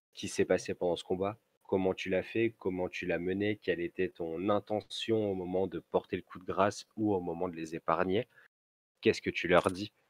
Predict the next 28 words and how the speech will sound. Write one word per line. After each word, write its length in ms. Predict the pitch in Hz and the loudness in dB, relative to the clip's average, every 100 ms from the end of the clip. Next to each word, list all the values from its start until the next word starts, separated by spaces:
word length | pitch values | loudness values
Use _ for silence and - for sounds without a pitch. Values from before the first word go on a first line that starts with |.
| _ _ _ - | _ _ _ 4
Et 100 | 104 | 12
voilà, 260 | 110 113 101 | 12 12 10
et 80 | |
c'est 140 | 95 98 | 0 4
vraiment, 500 | 95 107 123 135 123 | 6 12 12 12 12
heu, 840 | 107 101 98 95 92 92 82 85 | 12 10 8 6 4 2 0 -2
c'est 140 | - 104 | 4 8
vraiment 180 | 110 117 | 8 8
ça 220 | - 120 | 8 8
qui 140 | - | 6
est 100 | 95 | 2
très 200 | - 113 | 4 6
intéressant 460 | 104 - 95 92 104 | 8 6 2 6 6
dans 100 | 90 | 6
Fiana, 320 | - 92 113 | 6 8 8
c'est 120 | - | 6
que 120 | - 92 | 0 0
le 80 | |
game 260 | 90 107 113 | 6 6 6
design 440 | 104 98 113 120 | 2 8 8 8
est 60 | 87 | 2
vraiment 520 | 80 87 92 104 110 | 2 4 8 10 10
au 60 | 98 | 10
service 380 | 98 92 95 92 | 6 6 4 6
de 80 | |
la 120 | 87 85 | 6 8
narration, 480 | 80 82 - 76 | 8 8 4 -4
quoi. 160 | - | -8